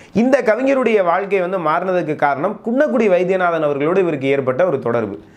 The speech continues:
ஏன்னா, அப்ப குன்னக்குடி வைத்தியநாதன் அவர்கள் நாடகங்களுக்கு இசையமைச்சுக்கிட்டு இருந்தாரு, தனிப்பாடல்களை எல்லாம் பதிவு பண்ணிக்கிட்டு இருந்தாரு, பல பேரை அறிமுகப்படுத்தி பல பாடகர்கள் மூலமா. அந்த மாதிரி குன்னக்குடி வைத்தியநாதன் அவர்களுடைய நட்பு இந்த கவிஞருக்கு கிடைக்குது. அப்ப இவருடைய கவிதை எழுதக்கூடிய ஆற்றலை பார்த்து அவர் வந்து வியந்து போறாரு.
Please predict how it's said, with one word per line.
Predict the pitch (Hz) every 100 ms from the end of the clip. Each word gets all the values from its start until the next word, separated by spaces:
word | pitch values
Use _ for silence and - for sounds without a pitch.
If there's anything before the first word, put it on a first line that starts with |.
| - - -
ஏன்னா, | 220
அப்ப | 240 196
குன்னக்குடி | 185 208 226 214
வைத்தியநாதன் | 185 180 170 160
அவர்கள் | 160 196
நாடகங்களுக்கு | 165 175 185 170 160 165 160 143
இசையமைச்சுக்கிட்டு | 147 147 131 120
இருந்தாரு, | 117 113 135 226 - - - - -
தனிப்பாடல்களை | 226 233 208 196 180 170
எல்லாம் | 160 180
பதிவு | 160 156 175
பண்ணிக்கிட்டு | 156 147 131 123
இருந்தாரு, | 120 160
பல | 185 156 160
பேரை | 170 170
அறிமுகப்படுத்தி | 143 156 147 127 135
பல | 180 151
பாடகர்கள் | 123 143 143 131 117
மூலமா. | 110 110 113 - - _ - - -
அந்த | 196 247
மாதிரி | 233 262
குன்னக்குடி | 269 233 277 247 233
வைத்தியநாதன் | 196 190 185 170
அவர்களுடைய | 160 147 139 139 175 208
நட்பு | 170 170 180 233
இந்த | 185
கவிஞருக்கு | 147 147 170 151 139
கிடைக்குது. | 165 139 139 127
அப்ப | 214 - 202
இவருடைய | 170 165 151 139
கவிதை | 139 175 247 240
எழுதக்கூடிய | 202 185 160 151
ஆற்றலை | 131 151 165 156
பார்த்து | 131 135
அவர் | 208 175
வந்து | 170
வியந்து | 165 160 190 180
போறாரு. | 139 131 107